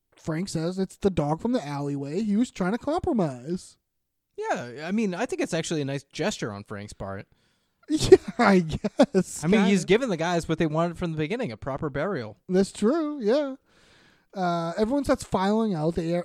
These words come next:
Speaker 1: the I R S lady leaves.
Speaker 2: Mm-hmm.
Speaker 1: So as everyone is leaving the bar, the gang votes to keep things the way they were, organized chaos. Uh, so D is going, so they say, "Well, D's going down.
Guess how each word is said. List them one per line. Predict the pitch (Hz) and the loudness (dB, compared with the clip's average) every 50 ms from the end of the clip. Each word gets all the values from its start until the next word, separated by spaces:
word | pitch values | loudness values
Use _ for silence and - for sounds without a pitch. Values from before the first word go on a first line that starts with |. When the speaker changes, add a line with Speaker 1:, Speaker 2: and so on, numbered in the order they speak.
| - - | -6 -8
Speaker 1:
the | 165 175 | -8 -8
I | 147 165 170 170 | -4 -2 -2 0
R | 185 185 185 | 0 0 0
S | 180 - - | -2 -2 -2
lady | 160 151 147 151 165 | -2 -2 0 0 0
leaves. | 156 143 135 123 120 123 143 180 - - _ _ _ _ _ _ _ _ _ _ _ - 156 | 0 -2 -4 -6 -8 -10 -12 -12 -14 -18 _ _ _ _ _ _ _ _ _ _ _ -10 -6
Speaker 2:
Mm-hmm. | 143 135 139 143 156 _ _ _ _ _ _ _ _ _ _ _ | -6 -4 -4 -6 -10 _ _ _ _ _ _ _ _ _ _ _
Speaker 1:
So | - - 196 190 | 0 4 6 8
as | 190 175 180 | 8 6 6
everyone | 233 247 294 349 370 359 349 | 2 0 0 0 -2 -2 -2
is | 262 214 | -4 -2
leaving | 226 247 254 226 165 139 135 135 147 147 | -2 0 0 0 0 -2 -4 -4 -2 -2
the | 151 | -2
bar, | 139 151 170 160 135 120 117 123 123 - _ - | -2 -2 -4 -4 -4 -6 -8 -10 -12 -14 _ -6
the | 170 160 | -4 -4
gang | 143 143 180 190 226 254 277 269 226 | -2 0 0 2 2 0 0 -2 -4
votes | 165 139 135 175 196 226 220 - - - | -4 -2 2 2 2 2 0 -6 -8 -10
to | 180 - | -10 -10
keep | - - 214 220 - | -10 -12 -14 -12 -8
things | - - 220 214 202 185 | -2 0 2 2 2 2
the | 156 147 | 2 0
way | 139 143 160 180 214 | 0 2 2 2 2
they | 208 240 240 226 | 2 0 0 0
were, | 185 190 214 202 147 123 120 123 135 143 147 - _ _ _ _ _ _ _ _ _ _ _ _ _ - | 2 4 4 4 4 0 -2 -6 -6 -6 -6 -8 _ _ _ _ _ _ _ _ _ _ _ _ _ -4
organized | - 156 151 143 139 143 139 135 135 135 139 - - - _ | -2 0 0 0 -2 -4 -6 -6 -6 -6 -8 -8 -10 -20 _
chaos. | - - 120 113 92 71 - - - - - - _ _ _ _ _ - | -14 -14 -12 -12 -14 -16 -18 -20 -20 -20 -20 -20 _ _ _ _ _ -8
Uh, | 208 190 175 165 165 156 - | -4 -2 -2 -2 -2 -4 -4
so | - 202 | -4 -4
D | 170 151 220 247 285 | 0 4 6 6 6
is | 320 311 247 | 6 4 2
going, | 220 285 262 254 247 247 240 240 233 233 226 220 - - 214 | 0 -2 -2 -2 -2 -2 -2 -4 -4 -4 -6 -8 -8 -12 -16
so | 190 - - 202 196 | -8 0 2 2 2
they | 190 202 202 | 2 2 0
say, | - 220 202 185 156 | 2 0 -2 -2 -4
"Well, | 170 202 220 - _ - 180 | -4 -4 -4 -4 _ -12 -4
D's | 165 214 269 294 - | 2 4 4 4 4
going | 214 185 175 165 | 4 4 4 4
down. | 156 143 135 135 147 170 196 214 - | 2 0 -4 -2 -2 -2 -4 -4 -6